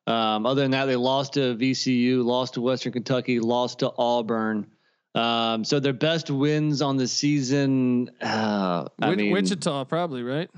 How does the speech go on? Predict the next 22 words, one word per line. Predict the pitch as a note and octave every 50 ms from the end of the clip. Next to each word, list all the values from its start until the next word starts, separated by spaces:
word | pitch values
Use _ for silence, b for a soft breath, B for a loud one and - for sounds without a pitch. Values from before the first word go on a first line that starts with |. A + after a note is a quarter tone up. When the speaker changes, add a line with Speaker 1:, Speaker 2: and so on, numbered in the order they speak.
| - - _
Speaker 1:
Wichita's | A#2 B2 B2 - A#2+ - C3+ B2+ B2 G#2+
a, | A#2+ B2 B2
this, | C3 C#3 C3 B2 B2+ A#2 -
that's | - D3 C#3
probably | - E3+ D#3 C#3+
their | C3+ C3+ C3+
only | C3+ C3+ C#3 C#3 C3+ B2+
win | A#2 B2 B2 B2 A#2
over | A#2 A#2 A2 G#2+
a | G#2
team | F2+ - A#2+ A#2+ A2+ G#2+
that's | G2+ F2+ -
gonna | - G#2+ G#2 G#2 G2+ G2
go | - - - A2+ A2 G#2+
to | - - G2+
the | G#2+
N | G#2 G2+
C | F2+ - G#2
A | G2
A |
tournament. | E2+ G#2+ G#2+ G#2 G2+ G2 F#2+ F2+ -
So | - - G2+ G2 F#2+ F2+ F2+